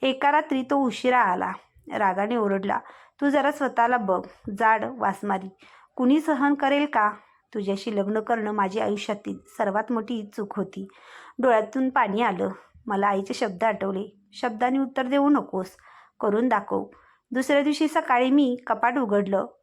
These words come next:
लग्नाचा अल्बम आणि पत्रांचा डबा बाहेर काढला. त्या फोटोमध्ये तोच राघव होता,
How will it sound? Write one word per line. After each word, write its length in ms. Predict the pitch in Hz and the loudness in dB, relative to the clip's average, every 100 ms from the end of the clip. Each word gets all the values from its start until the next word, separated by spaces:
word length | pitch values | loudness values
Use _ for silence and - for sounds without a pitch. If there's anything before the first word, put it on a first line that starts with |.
| - | -4
लग्नाचा 420 | 208 190 202 233 | -4 -2 -2 0
अल्बम 320 | 214 202 214 | 0 -2 -4
आणि 220 | - 240 220 | -4 -2 -2
पत्रांचा 800 | 214 202 208 208 208 226 226 285 | -4 -6 -4 -4 0 0 0 -4
डबा 300 | 202 202 226 | -4 0 0
बाहेर 300 | 226 208 226 | 0 -2 -4
काढला. 420 | - 185 175 - - - - - - - | -6 -8 -4 -4 -4 -16 -20 -20 -20 -2
त्या 100 | 285 | 0
फोटोमध्ये 600 | 294 311 294 302 320 277 | 2 2 4 4 4 0
तोच 260 | 277 294 311 | 0 0 2
राघव 300 | 277 202 214 | 2 2 0
होता, 400 | 220 208 208 | -2 0 0